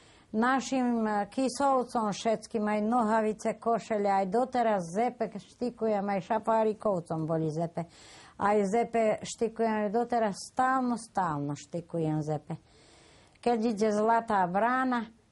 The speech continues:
tak vtedy mám najviac robote. Donášajú teraz malie, začínajú, väč-, väčšie už prestávajú, ale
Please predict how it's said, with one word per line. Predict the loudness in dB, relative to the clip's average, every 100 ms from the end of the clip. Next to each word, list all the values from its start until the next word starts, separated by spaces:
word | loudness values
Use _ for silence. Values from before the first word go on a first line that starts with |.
| _ -6
tak | -6 -6 -2
vtedy | 0 0 0
mám | 0 -2 -2
najviac | 0 0 2 2 0 0 -2
robote. | -2 -2 -6 -4 -8 -10 _ _ _ _
Donášajú | -2 0 2 0 0 0 0 0
teraz | 0 0 0
malie, | 0 0 2 2
začínajú, | 2 0 0 -2 -2 0 0 2 2 0
väč-, | 0 -4 -6 -16
väčšie | -4 -2 -2 -2 -2 0
už | 0 -4 -4
prestávajú, | 0 0 0 0 2 4 2 2
ale | 2 2 2 0